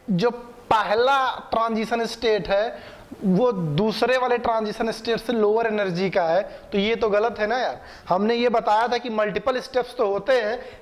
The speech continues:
लेकिन finally जो पहला transition state आता है यानी उसका पो-, potential energy barrier maximum होता है, Fine, तो ये तो गलत हो गया। ये देखिए इसमें multiple steps है guys, लेकिन first वाले का potential energy maximum है, second का minimum है,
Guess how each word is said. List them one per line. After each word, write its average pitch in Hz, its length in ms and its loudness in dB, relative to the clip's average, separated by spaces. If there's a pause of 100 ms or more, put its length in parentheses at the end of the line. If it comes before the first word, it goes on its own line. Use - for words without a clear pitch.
लेकिन 214 480 2 (140)
finally 214 440 2
जो 254 80 2 (200)
पहला 214 420 2
transition 226 540 -2
state 214 340 0
आता 190 340 0
है 196 260 0 (280)
यानी 202 380 2
उसका 208 440 0
पो-, 226 200 0 (140)
potential 214 440 0
energy 208 480 2
barrier 196 520 2 (260)
maximum 196 540 0
होता 185 420 0
है, 117 60 -6 (300)
Fine, 226 240 2
तो 220 100 -2
ये 202 180 2
तो 208 100 0
गलत 208 260 2
हो 208 100 2
गया। 202 160 0 (680)
ये 220 220 4
देखिए 226 380 2
इसमें 254 240 0
multiple 240 500 0
steps 240 380 -2
है 233 160 2
guys, 240 220 2
लेकिन 233 280 -2
first 240 380 -2
वाले 214 320 2
का 233 100 2
potential 220 440 -2
energy 208 340 2
maximum 214 480 2
है, 220 80 4
second 214 400 0
का 214 140 2
minimum 202 380 2
है, 233 100 2